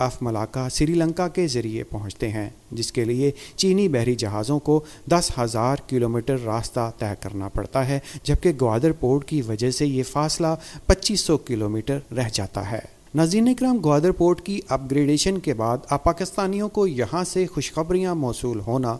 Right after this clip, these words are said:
शुरू हो चुकी हैं। ज़मीनी रास्तों से ईरान, अफ़गानिस्तान और उज़्बेकिस्तान तजारती मुआहदे और बाकायदा तजारत शुरू कर चुके हैं, जबकि नई खबर के मुताबिक अब ग्वादर से समुद्री रास्तों से तजारत का आगाज़ भी हो चुका है।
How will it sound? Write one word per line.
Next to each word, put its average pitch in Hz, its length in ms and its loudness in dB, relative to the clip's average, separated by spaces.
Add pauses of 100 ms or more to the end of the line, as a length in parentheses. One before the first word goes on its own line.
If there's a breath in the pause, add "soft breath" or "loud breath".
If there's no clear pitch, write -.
शुरू 113 220 -4
हो 110 180 -4
चुकी 160 320 -2
हैं। 160 160 0 (340 loud breath)
ज़मीनी 170 380 4
रास्तों 175 360 -2
से 170 200 -6 (140)
ईरान, 117 360 0 (300 loud breath)
अफ़गानिस्तान 127 800 -2
और 123 100 -2
उज़्बेकिस्तान 127 760 -2
तजारती 113 600 -2
मुआहदे 110 560 -2 (280 loud breath)
और 170 120 4
बाकायदा 180 520 2 (220)
तजारत 107 400 0
शुरू 113 240 -4
कर 110 200 -4
चुके 117 240 -2
हैं, 139 140 0
जबकि 135 360 -2 (320 loud breath)
नई 117 300 4
खबर 117 280 0
के 107 140 -4
मुताबिक 104 480 0 (240 loud breath)
अब 131 180 0
ग्वादर 151 420 4
से 185 240 0
समुद्री 131 560 2
रास्तों 107 400 -2
से 127 220 -2
तजारत 110 460 -2
का 107 120 -8
आगाज़ 110 560 -2
भी 151 240 -2 (300 loud breath)
हो 127 120 6
चुका 110 320 -2
है। 110 420 -6